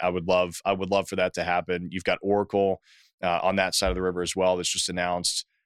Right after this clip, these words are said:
a sixty-acre campus with eighty-five hundred jobs. Um, so, you know, once those projects get underway, it's, you know, the East Bank revitalization,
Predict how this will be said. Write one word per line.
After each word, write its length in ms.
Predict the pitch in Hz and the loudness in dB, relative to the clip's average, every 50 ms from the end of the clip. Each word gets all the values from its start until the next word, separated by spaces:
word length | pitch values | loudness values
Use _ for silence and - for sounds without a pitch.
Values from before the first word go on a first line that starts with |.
| _ - | _ -4
a 80 | 76 87 | -2 2
sixty-acre 720 | - - - 110 104 - - 104 101 92 92 90 95 90 | 2 4 4 2 2 0 0 2 2 0 0 0 -4 -8
campus 560 | - - 92 92 92 85 - 95 92 - - - | -6 -4 -2 -2 -2 -2 -2 0 0 0 0 -2
with 100 | 85 - | -4 -4
eighty-five 460 | - 90 92 98 92 - - 90 87 87 | -2 -2 -2 -2 -2 0 0 0 0 0
hundred 240 | 92 92 90 85 80 | -4 -4 -4 -4 -4
jobs. 580 | 87 85 85 85 85 85 85 82 82 - - - - - - - _ _ _ _ - | -2 0 0 2 0 0 -2 0 -2 -2 -2 -2 -8 -20 -20 -20 _ _ _ _ -8
Um, 380 | 80 78 76 71 67 69 71 _ - | -6 -4 -2 -4 -4 -6 -10 _ -2
so, 220 | - - 107 98 - | 2 2 2 2 2
you 80 | - 107 | 0 -2
know, 60 | 98 | -2
once 320 | 92 101 120 139 131 - - | 2 2 2 2 2 0 2
those 260 | 113 104 104 101 - | 2 0 0 0 -4
projects 480 | _ - 98 95 98 92 92 87 - | _ -2 -2 -2 0 0 -2 -2 -2
get 140 | - - 90 | -2 -2 -2
underway, 520 | 92 90 87 85 85 87 87 87 87 87 87 | -2 -2 -4 -4 -2 0 0 2 2 0 0
it's, 240 | 82 - - - - | 0 0 0 0 0
you 80 | 98 | -2
know, 80 | 85 80 | -4 -4
the 100 | 80 82 | -4 -2
East 240 | - 101 95 - - | -2 -2 -2 0 0
Bank 200 | 101 95 90 - | 0 -2 -2 -2
revitalization, 920 | 90 82 87 85 85 80 78 76 76 82 82 82 - - 82 80 76 78 | -2 0 0 0 0 -2 -2 -2 -2 -2 0 0 0 0 -2 -4 -6 -8